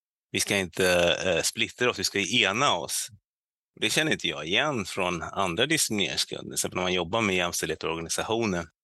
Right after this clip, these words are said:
så är det till och med lag på att man ska dela upp sig. Man ska göra lönekartläggningar och de ska vara binära. Det handlar om män och kvinnor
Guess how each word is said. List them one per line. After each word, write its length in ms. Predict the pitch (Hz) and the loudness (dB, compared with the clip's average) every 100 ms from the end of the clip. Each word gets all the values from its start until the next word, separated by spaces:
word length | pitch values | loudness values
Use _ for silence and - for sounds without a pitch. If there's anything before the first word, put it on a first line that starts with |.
| _ _ _ _ _ - | _ _ _ _ _ -18
så 120 | - | -2
är 60 | 90 | 0
det 80 | 90 | 0
till 120 | 90 | -2
och 80 | 85 | -2
med 100 | 82 | 0
lag 360 | 92 123 101 | 4 4 2
på 120 | - 76 | -2 -2
att 120 | - | -2
man 140 | 85 | -2
ska 300 | - - 131 | 0 2 2
dela 260 | 95 87 87 | 2 2 0
upp 240 | - - | -4 -6
sig. 200 | - 101 | -2 -2
Man 140 | 95 95 | -2 -2
ska 220 | - 107 | -2 0
göra 200 | 92 87 | 2 2
lönekartläggningar 1300 | 90 85 82 87 - 82 92 98 92 90 87 87 - | 0 0 -2 -4 -6 -2 0 0 -2 -2 0 0 -4
och 140 | - 90 | -6 -4
de 140 | 92 | -4
ska 280 | - 95 95 | -2 0 2
vara 240 | 85 85 | 2 0
binära. 560 | 80 85 87 95 85 87 | -2 -2 0 2 2 0
Det 80 | 90 | -2
handlar 280 | 87 87 | -2 -2
om 180 | 85 85 | -2 0
män 340 | 92 90 90 87 | 0 0 -2 -8
och 100 | - | -4
kvinnor 580 | 90 82 92 90 87 | -4 -2 -4 -2 -4